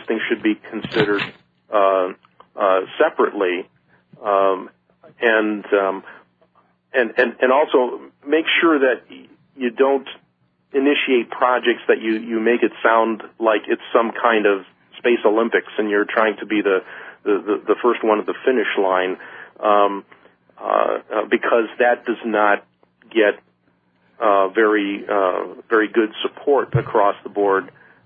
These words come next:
uh, when you go outside members of the space community and advocacy, um, uh, groups. Um, I mean, look at what's, what's happened now is that the, the, the administration has requested a budget increase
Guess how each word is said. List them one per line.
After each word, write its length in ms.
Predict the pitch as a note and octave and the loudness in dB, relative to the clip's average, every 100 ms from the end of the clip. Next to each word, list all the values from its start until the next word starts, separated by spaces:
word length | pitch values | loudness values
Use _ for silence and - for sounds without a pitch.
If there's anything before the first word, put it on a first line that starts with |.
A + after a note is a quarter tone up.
| - | -8
uh, 300 | G#2 G2+ G2 | 0 2 2
when 240 | - G#2+ G2+ | 2 0 0
you 140 | G2+ | -2
go 180 | G#2 G2 | 2 2
outside 580 | F#2+ G2 - G#2 G2 F#2+ _ _ - _ | 2 0 2 2 2 -2 _ _ -20 _
members 300 | A2 G2+ G2 G2+ | -2 -2 0 -2
of 100 | F2+ | 0
the 220 | F#2+ F#2 - | -2 -4 -4
space 220 | A2 A2 - | -2 -2 -4
community 520 | G#2 G2+ G2 G2 F#2+ | -2 -2 0 -2 -2
and 120 | F#2 | -2
advocacy, 720 | G2 G#2+ E2+ - - F#2 - - _ A2 | 0 0 -2 -10 -8 -8 -8 -14 _ -6
um, 420 | G2+ F#2 F#2 - _ - | -4 -4 -6 -16 _ -16
uh, 200 | - - _ _ _ _ | -14 -16 _ _ _ _
groups. 300 | - F#2+ F#2+ - - | -6 -4 -4 -6 2
Um, 260 | G#2 G2 G#2 - - - - | 4 4 0 -10 -10 -10 -4
I 120 | C#3+ | -2
mean, 180 | A#2+ A#2 | -2 -2
look 160 | C3 B2+ | -2 -2
at 160 | G#2+ | -4
what's, 240 | A2+ A#2+ - - | -2 -4 -4 -4
what's 180 | A#2 - | -4 -2
happened 380 | B2+ A#2 G#2+ | -2 0 0
now 260 | A2+ A#2 A2+ | 0 2 2
is 80 | G#2+ | 0
that 120 | G#2+ - | -2 -2
the, 100 | A2 - | -6 -4
the, 400 | A2 G#2 G#2 - | -4 -2 -4 -4
the 60 | A2+ | -2
administration 640 | G#2+ B2 A2+ - A#2 - A2 | 0 2 2 2 2 2 -2
has 160 | G#2+ G#2 - - | -2 -2 -6 -4
requested 720 | A2 - A#2 - - G#2+ G#2 - - - | -4 0 0 -2 0 0 0 -6 -20 -6
a 80 | A2+ | -2
budget 340 | G#2 B2 A#2+ | 2 2 2
increase 540 | A2 A2+ G#2 - G#2+ | 0 0 -2 -2 -2